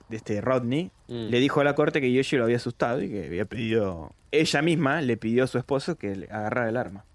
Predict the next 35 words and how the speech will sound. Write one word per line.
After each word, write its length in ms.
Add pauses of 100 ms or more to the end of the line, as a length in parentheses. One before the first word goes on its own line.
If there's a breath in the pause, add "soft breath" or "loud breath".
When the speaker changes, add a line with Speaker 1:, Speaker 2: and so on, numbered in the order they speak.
(220)
Speaker 2:
¿No 140
era 180
más 160
fácil 300
decirle, 440
"No, 500
no 220
es 160
acá"? 360 (240)
Speaker 1:
En 360
mayo 380
de 80
mil 180
novecientos 300
noventa 240
y 60
tres, 320 (400)
Pierce, 340
Rodney 320
Pierce, 320
fue 100
absuelto. 440 (400)
Después 280
de 340
la 120
liberaci-, 500 (300)
de 160
una 180
deliberación 760
del 100
jurado 380
de 60
solo 220
tres 240
horas. 160